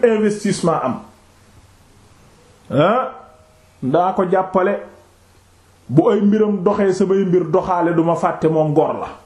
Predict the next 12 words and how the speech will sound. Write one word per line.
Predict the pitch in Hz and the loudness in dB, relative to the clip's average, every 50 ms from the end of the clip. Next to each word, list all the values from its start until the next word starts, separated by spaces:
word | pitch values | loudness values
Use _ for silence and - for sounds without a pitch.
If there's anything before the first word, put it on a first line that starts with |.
| _ _ _ _ - | _ _ _ _ -4
Bari | 131 143 202 311 392 349 | 0 0 2 2 0 -2
na | 320 311 | -2 -2
ñoo | 302 277 269 - | 0 0 0 0
xam | 262 262 277 | 0 -2 0
ne | 277 262 | 0 0
looloo | 262 262 269 277 277 269 | 2 2 2 2 0 0
tax | 247 233 247 | 0 0 2
ñuy | 254 247 214 | 2 4 4
dimbali | 233 220 208 196 185 165 156 | 4 2 2 2 0 0 -2
nit | 151 135 117 | -4 -2 -4
ñi. | 98 - - - - _ _ _ _ _ _ _ _ _ _ _ _ - | -4 -6 -10 -18 -20 _ _ _ _ _ _ _ _ _ _ _ _ -6
Waaw. | - 90 - - | -6 -6 -6 -6